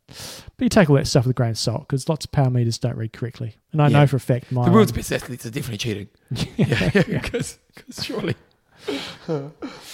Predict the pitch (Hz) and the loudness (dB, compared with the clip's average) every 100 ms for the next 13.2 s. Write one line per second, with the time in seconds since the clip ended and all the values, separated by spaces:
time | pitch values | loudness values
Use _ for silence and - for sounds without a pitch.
0 | - - 202 240 233 - 175 156 190 - | -12 0 2 4 4 2 0 2 2 2
1 | 254 160 190 - 180 170 160 180 165 151 | -2 0 0 0 0 0 0 2 4 4
2 | - - 262 240 226 196 170 170 170 185 | 4 2 -2 -2 -4 0 2 4 6 6
3 | 180 180 156 190 180 180 160 180 196 214 | 8 6 8 6 8 4 6 10 10 10
4 | 185 240 - - - 208 - - - - | 8 6 0 0 4 4 4 -2 -10 -12
5 | 123 165 170 170 180 156 131 180 214 220 | -4 -2 0 2 2 0 4 6 6 4
6 | 208 170 135 123 196 190 180 170 151 170 | 2 -2 0 4 4 4 4 4 2 0
7 | 180 226 370 370 - - 135 127 - 175 | 0 -2 -6 -14 -6 2 4 2 2 4
8 | 156 170 202 247 143 127 131 170 175 160 | 4 4 2 0 0 4 8 8 8 4
9 | 175 185 175 190 202 226 247 208 160 123 | 4 4 2 2 2 0 0 4 4 4
10 | - 117 107 107 123 143 110 117 110 113 | 0 -6 -6 -6 -6 -4 -4 -6 -8 -8
11 | 113 - - 120 147 180 123 113 - 107 | -6 -6 -6 -8 -8 -8 -8 -10 -10 -8
12 | 110 - 98 104 110 117 - - - 113 | -8 -6 -6 -4 -2 -4 -4 -10 -8 -6
13 | 214 311 | -6 -8